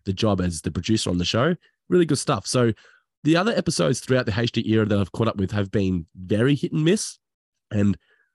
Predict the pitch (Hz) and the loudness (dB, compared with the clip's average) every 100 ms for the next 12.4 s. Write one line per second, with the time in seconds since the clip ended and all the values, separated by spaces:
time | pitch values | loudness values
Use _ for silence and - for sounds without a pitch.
0 | - 113 156 202 156 - 113 107 - 110 | -10 -2 0 0 -2 0 -2 -2 0 0
1 | 104 92 104 101 - 85 104 120 101 92 | 2 0 0 0 -2 -2 -2 0 -2 -2
2 | - - 104 101 85 107 95 82 98 - | -6 -2 -2 -2 -4 -4 -2 -2 -4 -6
3 | _ - 98 95 85 78 98 120 95 - | _ -6 -4 -2 -4 -4 -2 -2 -2 -6
4 | 82 78 80 80 95 156 - - _ _ | -6 -6 -6 -2 0 0 -4 -20 _ _
5 | _ - 131 135 - 147 160 156 - _ | _ -4 0 0 0 0 2 0 -2 _
6 | _ 107 104 143 113 113 104 - 104 107 | _ -4 2 2 4 4 2 -2 -2 0
7 | 95 90 85 92 87 87 92 98 147 160 | 0 -2 0 0 0 -2 -4 0 0 0
8 | 143 - 110 107 98 85 _ _ _ - | -2 -2 -2 0 0 -2 _ _ _ -4
9 | 104 107 104 113 98 98 - 87 - 113 | 0 2 0 0 0 -2 -4 -12 -6 -4
10 | 95 - 95 107 120 117 151 147 - 98 | -4 -6 -4 -2 0 2 2 -2 0 0
11 | 90 87 76 - _ _ - 120 139 170 | 0 -2 -6 -18 _ _ -4 2 4 2
12 | - 143 120 | 0 2 0